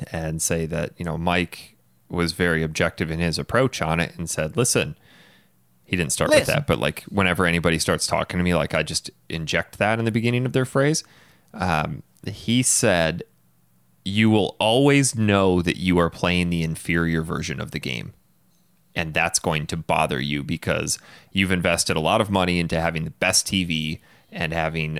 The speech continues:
Speaker 1: the best experience for your video games because you," me, speak-,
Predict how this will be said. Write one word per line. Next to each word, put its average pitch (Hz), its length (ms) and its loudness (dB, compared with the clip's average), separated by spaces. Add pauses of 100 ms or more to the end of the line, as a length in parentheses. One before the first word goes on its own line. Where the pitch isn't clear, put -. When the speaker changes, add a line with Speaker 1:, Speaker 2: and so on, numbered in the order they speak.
Speaker 1:
the 85 200 -8
best 90 380 0
experience 80 560 -2
for 80 140 -6
your 85 180 0
video 78 260 -4
games 80 300 -4
because 80 420 -4 (300)
you," 85 640 2 (320)
me, - 240 -4
speak-, - 540 -6